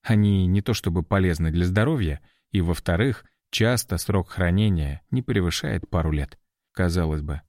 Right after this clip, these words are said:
надо ли думать о здоровье, когда задача — выжить? Надо, на самом деле,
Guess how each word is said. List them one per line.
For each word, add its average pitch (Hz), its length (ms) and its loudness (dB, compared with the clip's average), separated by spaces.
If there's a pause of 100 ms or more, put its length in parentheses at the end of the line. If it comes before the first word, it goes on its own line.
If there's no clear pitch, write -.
(120)
надо 120 300 2
ли 104 120 2
думать 98 400 2
о 90 40 2
здоровье, 95 500 0
когда 90 360 -2
задача — 90 680 0
выжить? 101 520 -2 (440)
Надо, 95 460 0 (180)
на 82 160 0
самом 78 360 -2
деле, 73 260 -6